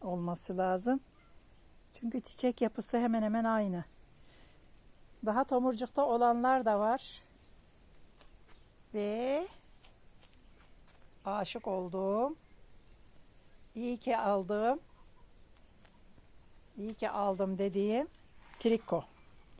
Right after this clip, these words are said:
Trikolar kalın gövdeli oluyor arkadaşlar. Şöyle çok kalın gövdeli oluyor.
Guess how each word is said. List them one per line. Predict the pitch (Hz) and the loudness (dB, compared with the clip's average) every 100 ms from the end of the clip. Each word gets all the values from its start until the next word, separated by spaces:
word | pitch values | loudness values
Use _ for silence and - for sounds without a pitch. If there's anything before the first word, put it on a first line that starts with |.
| - - - - | -20 -20 -10 0
Trikolar | 262 277 285 277 302 - - - | 0 4 4 6 6 2 -10 -18
kalın | - 226 220 277 | 4 6 8 6
gövdeli | 240 220 190 214 247 | 4 4 4 4 4
oluyor | 233 190 180 | 2 2 2
arkadaşlar. | 180 214 226 202 180 - 208 269 - - - - - - - - - - - - - - - | 2 0 0 0 -2 2 4 2 -2 -20 -20 -20 -20 -20 -20 -20 -20 -20 -20 -20 -20 -20 -18
Şöyle | - - 226 202 | -10 -4 -2 -2
çok | - 240 - | -2 -6 -2
kalın | 226 208 240 | 0 0 0
gövdeli | 214 185 160 175 175 | 0 -2 -2 -2 -2
oluyor. | 175 175 220 269 | -2 -2 -2 -2